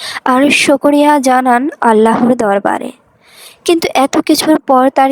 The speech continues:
কিছুই ভালো লাগে না, একা একা অনুভব করেন। তখন মহান আল্লাহ হযরত আদমের পাঁজরের হাড় খুলে নিলেন এবং সেই হাড় দিয়ে সৃষ্টি করলেন হযরত হাওয়াকে, প্রথম নারী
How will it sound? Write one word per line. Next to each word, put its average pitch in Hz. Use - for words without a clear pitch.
কিছুই 277
ভালো 208
লাগে 202
না, -
একা 226
একা 214
অনুভব 208
করেন। 214
তখন 339
মহান 311
আল্লাহ 254
হযরত 294
আদমের 247
পাঁজরের 247
হাড় 226
খুলে 233
নিলেন 214
এবং 311
সেই 339
হাড় 247
দিয়ে 294
সৃষ্টি 226
করলেন 269
হযরত 240
হাওয়াকে, 208
প্রথম 214
নারী 214